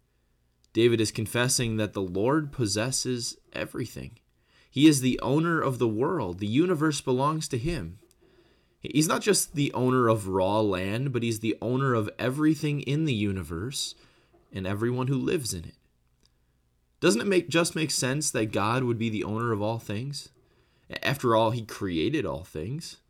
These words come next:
Everything that exists, exi-, exists because God put it there, which is essentially what the second verse of Psalm twenty-four is stating. "For he founded it on the seas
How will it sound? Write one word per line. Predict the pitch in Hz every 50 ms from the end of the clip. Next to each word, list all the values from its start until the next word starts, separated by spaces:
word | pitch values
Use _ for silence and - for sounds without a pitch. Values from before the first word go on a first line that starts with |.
| _ _ _ _ _ _ _ _ _ _ _ _ _ _ - -
Everything | 120 131 147 165 156 156 143 139
that | 135 113 110
exists, | 104 98 98 95 104 110 135 - - -
exi-, | 113 104 101 101 107 113 127 135 - -
exists | 113 110 104 101 110 127 147 - -
because | - 107 - 123 110 101
God | - 107 110 127 123 117 -
put | - 156 185
it | - - _ _
there, | - 65 58 - - - _ _ _ _ _ _ _ _ _ _ _ _ _ _ _ _ _ _ _ _ _ _ _ -
which | - - - 117 120 131
is | 131 120
essentially | 123 113 - 160 156 143 - 156 127
what | 117 110
the | - -
second | - - 135 139 139 127 104
verse | 104 113 117 107 -
of | 120 107
Psalm | - 113 104 101 95
twenty-four | - - 101 98 90 - - - 92 92 92 92 - - -
is | - 87 85 -
stating. | - - - 87 80 76 78 73 90 - - - - _ _ _ _ _ _ _ _ _ _ _ _ _ _
"For | - - 127 123 123
he | 123 113
founded | 104 - - 120 123 139 156 165 165 170 156
it | 165 147 - - -
on | 113 113 104
the | 101
seas | 98 - - - 127 127 127 123 123 117 - - -